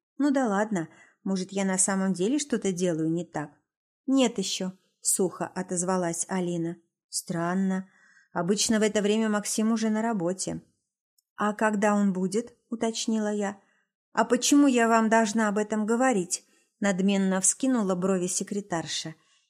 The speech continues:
Ее поведение еще более странным показалось мне, как будто я нанесла ей личное оскорбление. Вела себя Алина именно так, и тон ее мне совсем не нравился.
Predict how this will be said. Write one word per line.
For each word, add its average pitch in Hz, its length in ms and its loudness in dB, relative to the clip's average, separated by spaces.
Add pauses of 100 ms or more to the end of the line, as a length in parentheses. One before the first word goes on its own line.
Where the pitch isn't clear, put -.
(140)
Ее 185 240 0
поведение 214 720 0
еще 214 260 -2
более 208 680 0
странным 208 760 0
показалось 196 680 -4
мне, 165 320 -4 (380)
как 196 160 0
будто 220 280 -2
я 220 240 0
нанесла 196 480 0
ей 202 180 2
личное 190 460 -2
оскорбление. 165 880 -2 (480)
Вела 202 400 4
себя 202 380 0
Алина 202 540 2 (360)
именно 277 480 4
так, 226 440 -6 (360)
и 233 180 0
тон 254 420 2
ее 202 360 2
мне 214 400 0
совсем 190 480 -2
не 151 100 -2
нравился. 147 640 -8